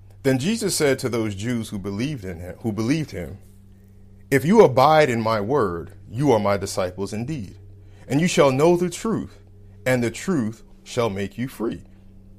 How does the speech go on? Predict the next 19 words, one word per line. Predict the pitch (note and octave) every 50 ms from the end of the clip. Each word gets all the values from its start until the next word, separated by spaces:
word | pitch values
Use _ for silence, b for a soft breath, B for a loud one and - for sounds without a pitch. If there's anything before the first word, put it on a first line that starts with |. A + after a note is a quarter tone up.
| - - - - - - - - - -
They | - C#3 C#3+
answered | C#3 F3+ A3+ B3 A#3+ - D3 A#2
him, | G2+ G#2 G2 F#2+ G2 A2+ A#2 - - - - - - -
"We | A2+ E3 A3 A#3
are | A3 F#3+ C#3+
Abraham's | D#3 E3+ F3+ D3+ D3+ D3 D3 D3 C#3 C3 A2+
descendants | A2+ A#2 A2+ - - F3+ F3 A2 - - - - - - - - - - - - - b b b b -
and | C3 C3+
have | D3+ E3 D#3 C#3 A#2
never | B2 D3+ G#3+ B3+ C4 A#3 E3
been | C3+ B2+ B2+ B2
in | A#2+ A2+ G#2+
bondage | G#2+ B2 C3+ C#3 C3 A#2+ A2+ -
to | - A#2+ F#2+
anyone. | D3+ F3 C#3+ G2 F#2 E2+ E2+ -
How | - - F3+ A3 A#3
can | A3 - G3 D#3+ C3
you | A#2+ D3 A3 B3+ C4+
say | - - - G#2+ F#2 F#2+ F#2 F2 F#2